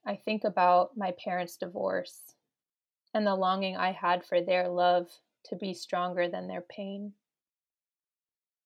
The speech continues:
I think about middle school crushes, cliques,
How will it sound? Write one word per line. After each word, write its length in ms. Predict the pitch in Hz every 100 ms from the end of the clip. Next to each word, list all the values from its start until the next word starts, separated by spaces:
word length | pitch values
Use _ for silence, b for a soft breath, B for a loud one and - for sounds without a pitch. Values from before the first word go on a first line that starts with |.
| _
I 120 | 208 202
think 240 | 214 208
about 460 | 196 190 185 185 - _ _ -
middle 280 | 190 208
school 320 | 202 - 190 180
crushes, 720 | - 202 202 196 190 185 185 - _ _ -
cliques, 640 | - 196 190 - - -